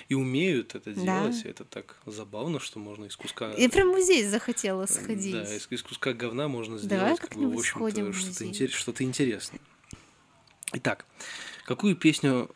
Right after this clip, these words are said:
Speaker 1: ты всегда поешь в караоке?
Speaker 2: О, когда я хожу в караоке, я люблю петь всратые песни. Я, честно, я вот не люблю вот песни девяностых, которые очень любят вот наше с тобой поколение, там плюс-минус «Руки вверх», вот, э, там «Розовый, розовый». Я это не люблю.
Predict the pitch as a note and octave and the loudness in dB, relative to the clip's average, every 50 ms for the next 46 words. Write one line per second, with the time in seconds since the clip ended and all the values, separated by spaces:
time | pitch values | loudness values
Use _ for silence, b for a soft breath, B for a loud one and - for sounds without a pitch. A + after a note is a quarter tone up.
0 | _ _ _ _ - - - - - - - A#2 A#2 - - A2 A2 G#2+ - - | _ _ _ _ -20 -20 -14 -10 -8 -6 -4 -4 -4 -2 -2 -2 -2 -4 -4 -8
1 | - - G#2+ G#2+ G2+ - - - - C#4 C4+ C4+ C4+ B3+ A3+ A3 E3 C#3 - - | -8 -8 -6 -6 -6 -8 -4 2 4 6 8 10 10 8 8 6 6 4 0 -4
2 | - - - G3+ G3 F#3+ B3 C#4 C#4+ - - B3 G#3+ A#3+ B3+ - - - G#3 G3+ | -6 -4 -2 2 6 8 8 8 8 6 4 4 4 4 2 0 0 2 2 4
3 | G3+ A3+ F4 F4 - - A#3 G#3 A3 A3+ A#3 G#3+ G#3 G#3 G#3+ - - A#3+ A3+ G#3+ | 4 4 4 2 2 2 2 4 4 6 4 2 2 2 0 0 2 2 2 2
4 | - - B B B B B B - - - G#3 A3 A#3 - - F#3+ F3+ - G3 | 2 -2 B B B B B B 6 8 8 8 6 6 6 2 -2 0 2 4
5 | G3 G3+ - - F#3+ E3+ F3+ G3+ G#3 F#3+ - - - - C#4 C#4+ - - G3+ A3 | 4 4 4 2 2 4 6 6 6 6 4 4 4 4 4 4 2 2 4 4
6 | A3+ B3 B3 B3+ B3 A#3+ A#3 G#3+ A#3 A#3 G#3 G3+ G3 - A3+ G#3+ - - G#3 F#3+ | 4 4 4 4 6 6 4 4 4 2 2 2 0 2 2 2 4 4 4 4
7 | G3+ G3+ G#3 G#3 A3+ E4+ - - - A3+ - - - - F#3+ F#3 F#3 F#3 F#3 - | 4 4 4 4 4 2 2 0 -2 -4 -4 -4 -4 0 0 2 2 2 2 2
8 | G#3 F#3+ G3+ F#3 F3 F3 F3 B B B B B B B B F3+ F3 - - - | 0 0 -2 -2 -2 -4 -4 B B B B B B B B -4 -4 -4 -8 -12
9 | - - - - F3+ F3+ G3 F#3 F#3 - - - - - G3 F3+ F3+ - F#3 F#3 | -12 -12 -10 -8 -4 -2 -2 0 0 0 0 0 0 0 0 -2 -2 -4 -6 -6
10 | - G3+ G3+ A#3+ F4 E4+ C#4 A#3+ G#3 F#3+ - G3 - - G#3+ F#3+ F#3 F3+ - G#3 | -4 -2 0 2 2 2 0 0 -2 -2 -2 -2 -2 0 0 0 0 0 0 0
11 | G#3 G3 - G#3 F#3 - G#3 B3 D4+ F4 - - G3+ G3 - B B B B B | 0 -2 -2 -4 -2 2 4 6 6 6 4 2 0 0 -2 B B B B B
12 | B B F#3 F3 F3 F3 F3 F3 E3+ E3+ E3+ E3 E3 E3 D#3+ D#3 D#3 D#3+ D#3 E3 | B B -4 -4 -2 -2 -2 -2 -4 -4 -4 -4 -4 -6 -6 -6 -6 -6 -8 -6
13 | - E3+ D#3+ D#3+ D#3+ F3+ G3 G#3 G#3 G#3+ G3+ F#3+ F#3+ G3 G3 G3+ A3+ B3+ C#4+ - | -4 -4 -2 -2 0 2 2 4 4 4 4 4 6 6 6 8 8 8 6 6
14 | A#3+ G3 - - F#3+ G#3+ G#3+ - A#3 A3+ - - G3+ G3 G3 G3+ G3+ G3+ F#3+ F3+ | 4 0 0 2 6 6 6 6 6 4 4 6 6 6 8 8 8 6 6 6
15 | E3+ E3 D#3+ D#3+ D#3+ E3 D3+ D3+ D#3+ | 4 2 0 -2 -2 -2 -4 -6 -8